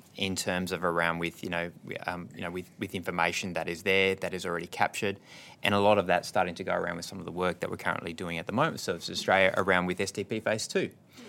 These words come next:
in terms of how do you, you know, how can we leverage more off in terms of the asset in which, which has been created, you know, to, to further help for other means outside of the tax and super system. So that's probably why when I've sort of thought about in terms of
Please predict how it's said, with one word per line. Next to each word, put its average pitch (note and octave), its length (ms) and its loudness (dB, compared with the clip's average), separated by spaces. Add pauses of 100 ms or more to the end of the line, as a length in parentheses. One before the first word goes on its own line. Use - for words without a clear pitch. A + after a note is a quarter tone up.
(140)
in G2+ 140 0
terms F#2+ 220 2
of F#2+ 100 6
how F#2+ 140 6
do G2 100 4
you, F2+ 320 0
you F#2+ 80 -6
know, F2 80 0
how G2 160 2
can - 160 -8
we F2 100 -4
leverage F2+ 460 0
more F#2 320 2
off F2 260 4
in F2 160 -8
terms F2+ 240 -2
of F2 120 -4
the F#2 120 0
asset F2 340 0
in F#2 100 -6
which, F2 220 -10
which G2 200 -8
has F#2 80 -12
been F2 200 -4
created, F2+ 580 -2 (340)
you F2 80 -4
know, F2 80 -2
to, F#2 280 -4 (140)
to - 80 -10
further B2+ 360 4
help G2 280 -2 (300)
for A2+ 160 2
other D3 240 8
means F2+ 520 0 (100)
outside G2 360 4
of E2+ 80 -4
the F#2 60 -10
tax - 300 -4
and F#2+ 100 -10
super D#3 220 -2
system. - 400 -8 (480)
So G#2 360 8
that's C#3 160 8
probably D3+ 220 6
why G2+ 220 10
when F#2+ 120 6
I've G2 100 4
sort A2 140 0
of F#2 60 -6
thought B2+ 240 4
about G2 380 6 (240)
in G2 100 -6
terms F#2+ 220 0
of F#2+ 100 -8